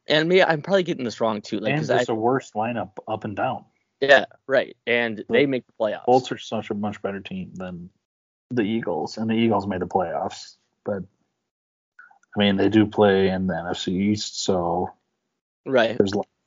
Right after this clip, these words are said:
Speaker 2: a lot of free wins there.
Speaker 1: Right. But they were, like, trying to bury, bury them. And he's like, "Uh, fuck you.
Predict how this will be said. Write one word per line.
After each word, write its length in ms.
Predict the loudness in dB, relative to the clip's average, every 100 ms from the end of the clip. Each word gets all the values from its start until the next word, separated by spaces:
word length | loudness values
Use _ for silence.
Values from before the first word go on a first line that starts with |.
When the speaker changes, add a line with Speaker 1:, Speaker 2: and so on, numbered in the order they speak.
| -2
Speaker 2:
a 40 | 4
lot 160 | 4
of 80 | 2
free 180 | 0 0
wins 320 | 0 -4 -4
there. 440 | -4 -2 -6 -8 _ _ _ _ _ _ _ _ _ _ _ _ _ -2
Speaker 1:
Right. 360 | 6 6 4 _ _ _ _ -4
But 160 | 2
they 140 | 6 8
were, 80 |
like, 160 | 8 4
trying 180 | 0 -2
to 60 |
bury, 400 | 2 4 4 4 -2 -2
bury 280 | 2 4
them. 240 | 2 -6 -16 _ _ _ _ _ _ _ _ _ _ _ -8
And 360 | -6 -8 -10 -16 _ _ _ -14
he's 220 | -12 -6
like, 160 | -6 -6 -8
"Uh, 140 | -6 -6
fuck 260 | -2 -2 0
you. 220 | -2